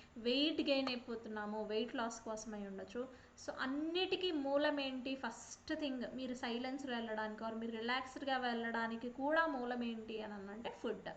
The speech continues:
So, అన్నమయ కోశ శుద్ధి అనేది ఫుడ్ నుంచి స్టార్ట్ అవుతుంది.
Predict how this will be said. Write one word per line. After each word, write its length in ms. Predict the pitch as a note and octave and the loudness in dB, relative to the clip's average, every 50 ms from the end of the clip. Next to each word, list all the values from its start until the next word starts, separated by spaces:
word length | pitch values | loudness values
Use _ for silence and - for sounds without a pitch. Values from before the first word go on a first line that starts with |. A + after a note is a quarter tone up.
| - - - - - - - - - - - - - - - - - - - - - - - - | -10 -18 -20 -20 -20 -20 -20 -20 -20 -20 -20 -20 -20 -20 -20 -20 -20 -20 -20 -20 -18 -12 -2 -2
So, 180 | C4 B3 B3 | 0 2 2
అన్నమయ 480 | B3 - B3 C#4 D4+ F4+ F4+ F4+ F4 F4 | 4 4 4 4 4 4 4 4 4 4
కోశ 280 | F4 D4+ C#4+ C#4+ D4 D4 | 6 6 6 6 4 0
శుద్ధి 400 | D4 - C4 A#3 G3+ G3+ - B3 | 0 0 -4 -4 -2 -2 0 0
అనేది 320 | A#3 A3 G#3 G#3+ A3+ - | 0 0 -2 -2 -2 -2
ఫుడ్ 340 | F#4 - - C#4 B3 A3 A#3+ B3 | -4 -2 -4 -4 -4 0 0 2
నుంచి 240 | A#3+ A#3+ A#3+ C4+ B3 | 2 2 0 -2 -8
స్టార్ట్ 340 | - - G#3+ G3+ G3+ - | -8 -6 -6 -6 -6 -6
అవుతుంది. 500 | G3+ G3 F#3+ - G3+ G3 G#3 C4 E4 G4 | -8 -10 -8 -8 -10 -6 -6 -6 -6 -6